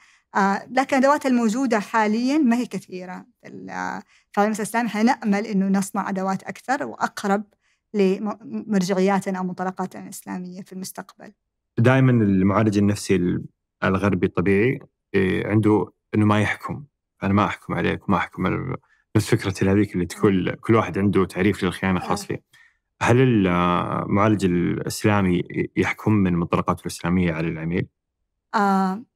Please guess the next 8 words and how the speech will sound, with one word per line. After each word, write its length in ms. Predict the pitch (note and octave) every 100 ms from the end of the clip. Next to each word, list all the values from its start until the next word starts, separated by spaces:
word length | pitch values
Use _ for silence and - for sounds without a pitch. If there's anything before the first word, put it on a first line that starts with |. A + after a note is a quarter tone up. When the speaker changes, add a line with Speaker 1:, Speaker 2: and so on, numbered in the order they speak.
| _ _ - G3+
Speaker 1:
لا، 200 | A3 - - _ _ _
ما 220 | G#3 A3
يحكم. 400 | G3 - - A3 G#3
يعني 500 | G3 G3 G3 F#3+ F#3 - _ -
برضو 240 | A#3+ A3
المعالج 520 | G#3+ G#3 G3 A3+ G3 G#3
ال-، 200 | G3+ F3+
آه، 460 | F3+ F3 - -